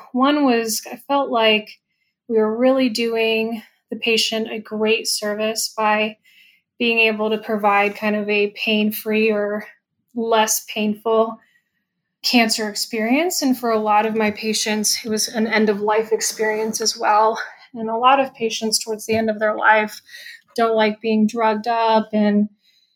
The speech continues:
you know, feeling all the sedative effects of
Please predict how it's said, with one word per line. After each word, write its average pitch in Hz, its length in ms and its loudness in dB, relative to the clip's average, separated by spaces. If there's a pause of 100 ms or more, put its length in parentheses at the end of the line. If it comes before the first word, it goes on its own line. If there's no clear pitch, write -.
(460)
you 277 100 4
know, 240 200 4
feeling 262 480 0
all 233 140 0
the 220 120 -4
sedative 220 500 0
effects 214 560 -2
of 208 220 0